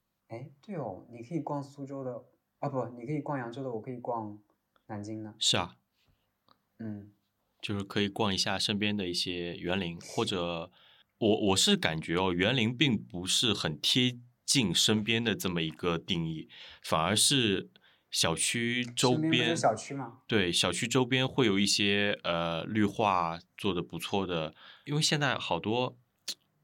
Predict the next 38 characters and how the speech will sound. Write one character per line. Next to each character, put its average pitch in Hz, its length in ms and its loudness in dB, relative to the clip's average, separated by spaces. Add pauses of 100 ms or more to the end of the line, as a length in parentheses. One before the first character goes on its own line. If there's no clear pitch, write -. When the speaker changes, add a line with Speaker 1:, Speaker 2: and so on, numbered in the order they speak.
Speaker 2:
身 - 180 2
边 156 120 2
其 160 100 2
实 135 80 2
很 139 140 -2
多 - 120 0
公 117 200 0
园 76 160 -2
嘛。 78 140 -12 (1800)
Speaker 1:
嗯。 123 380 -4
Speaker 2:
就 110 100 0
是 107 180 0
供 104 300 4
人 85 140 2
们 92 320 -2
茶 92 240 0
余 101 80 0
饭 101 200 0
后 98 220 -2
去 98 180 -4
散 104 240 0
步 110 160 -4
的 92 120 0
这 87 60 -4
些 87 200 -4
公 87 240 -6
园， 80 200 -4
我 82 80 -2
觉 90 140 -4
得 120 80 0
反 123 200 -2
而 80 100 -2
这 113 160 -2
些 107 180 0
公 101 240 2
园 82 200 -2
是， 87 360 0 (720)
呃， 82 380 -4